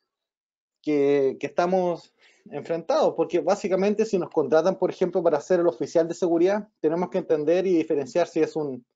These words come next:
una empresa financiera, si es una empresa de salud, si es una municipalidad, si es un servicio público.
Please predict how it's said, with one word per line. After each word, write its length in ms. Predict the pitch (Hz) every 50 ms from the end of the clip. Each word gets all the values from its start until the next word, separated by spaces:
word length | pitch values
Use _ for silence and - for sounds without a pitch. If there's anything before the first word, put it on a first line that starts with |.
| _ _ _ _ _ _ _ _ _ _ _ _ _ _ _
una 160 | - 156 151
empresa 320 | 143 127 147 156 151 170 151
financiera, 920 | - 160 143 127 117 120 - - 175 175 175 170 165 165 165 165 156 156
si 120 | 156 - 160
es 160 | 156 156 -
una 140 | 156 143 135
empresa 320 | 127 120 147 147 151 -
de 60 | 131
salud, 500 | - - 131 135 147 165 170 170 165 160
si 140 | 156 160 156
es 160 | 156 156 -
una 320 | 156 147 147 143 143 139 139
municipalidad, 1000 | 139 135 139 131 127 - - 123 - 135 131 131 131 143 147 160 165 160 147
si 120 | - - 165
es 100 | - -
un 80 | 123
servicio 440 | - - 143 127 143 - - 139 107
público. 640 | - 147 160 170 175 165 156 143 120 127 123 117